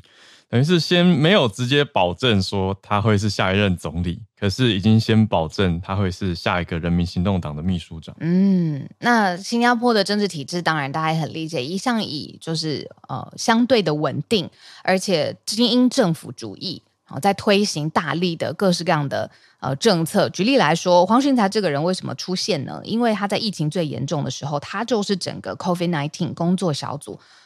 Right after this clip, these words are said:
Speaker 2: 领导人之一，然后因为他的领导风格，还有在这边可能他的沟通，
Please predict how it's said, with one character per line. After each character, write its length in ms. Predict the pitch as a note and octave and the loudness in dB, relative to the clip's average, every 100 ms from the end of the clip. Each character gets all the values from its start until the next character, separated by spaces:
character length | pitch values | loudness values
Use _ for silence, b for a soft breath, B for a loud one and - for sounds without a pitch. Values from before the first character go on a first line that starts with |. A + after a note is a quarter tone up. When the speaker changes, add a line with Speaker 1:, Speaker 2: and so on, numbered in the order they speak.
| b | b
Speaker 2:
领 180 | - F3 | -2 2
导 140 | G#3 D3 | 4 4
人 180 | D3 | 2
之 180 | D#3 G3+ - | 2 2 0
一， 300 | - A3 A3+ - B B | -2 -2 -4 -6 B B
然 140 | B G3 | B 0
后 100 | B3 | 2
因 80 | C4 | 2
为 60 | |
他 300 | C4 - C4+ | 2 0 0
的 120 | D4 G#3+ | 4 4
领 180 | F#3+ | 6
导 160 | G3+ C3+ | 4 2
风 260 | C3+ G3 G3+ | 2 2 2
格， 220 | - F#2 | 0 -4
还 140 | E3 | 0
有 100 | D#3+ | 0
在 120 | E3 | 0
这 120 | E3+ E3 | 0 -2
边 200 | D3 D#3 | -4 -6
可 140 | D#3 | -6
能 300 | A2+ E2 F#3+ - _ _ _ | -8 -10 -12 -16 _ _ _
他 200 | - F#3+ | -6 -2
的 360 | F3+ A#2+ C#2 - _ - | 0 0 -2 -8 _ 2
沟 280 | G3 F#3 | 4 4
通， 480 | F#3+ - F3 D#3+ E3+ | 2 0 2 2 0